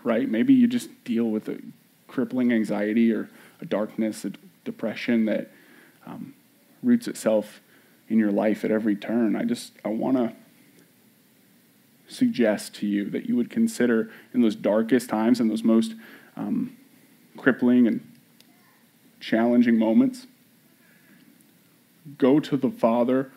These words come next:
with a prayer of thanksgiving. What's our grandma always tell us to do? Count your blessings, right? We all always have something to be thankful for.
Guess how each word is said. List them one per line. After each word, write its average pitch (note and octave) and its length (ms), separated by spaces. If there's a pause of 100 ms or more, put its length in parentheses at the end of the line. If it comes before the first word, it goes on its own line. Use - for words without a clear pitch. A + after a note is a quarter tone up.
(460)
with A2+ 100
a G#2+ 40
prayer A2 260
of G2+ 100
thanksgiving. F#2+ 640 (2250)
What's - 140
our A#2+ 80
grandma G#2+ 320
always G2 300
tell G#2 160
us A2 140
to - 60
do? - 140
Count - 260
your A#3+ 100
blessings, - 840
right? - 320 (920)
We C#3 260
all C3+ 420 (400)
always G#2 640 (200)
have F#2 180
something G#2+ 380
to F#2+ 40
be F#2+ 120
thankful - 340
for. - 320